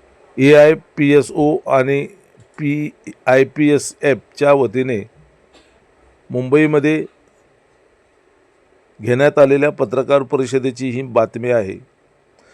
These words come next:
अमेरिकन साम्राज्यवादाच्या पाठिंब्याने इस्रायल गाझा पट्टीमध्ये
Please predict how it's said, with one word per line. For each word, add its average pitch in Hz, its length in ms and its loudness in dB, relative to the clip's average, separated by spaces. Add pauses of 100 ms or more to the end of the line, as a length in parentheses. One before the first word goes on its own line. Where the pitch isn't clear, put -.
(200)
अमेरिकन 147 640 -2
साम्राज्यवादाच्या 139 1040 0
पाठिंब्याने 131 800 -4 (640)
इस्रायल 147 600 0 (120)
गाझा 127 320 0
पट्टीमध्ये 135 680 -6